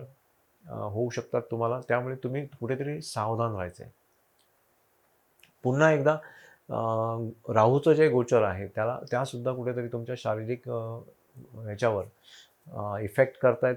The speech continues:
त्यामुळे तुम्ही यावर्षी पूर्णपणे, अ,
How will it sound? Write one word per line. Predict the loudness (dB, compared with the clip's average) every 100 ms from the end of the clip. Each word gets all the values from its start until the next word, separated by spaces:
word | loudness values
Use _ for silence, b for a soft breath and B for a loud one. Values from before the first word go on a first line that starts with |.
| -2
त्यामुळे | -2 -2 -6
तुम्ही | -6 -6 -8 -12 _ _ _
यावर्षी | -4 0 2 0 -2 -6
पूर्णपणे, | -4 -4 -2 -2 0 0 0 -6 _ _ _ -16 -8
अ, | -6 -4 -6 -6 -8 -8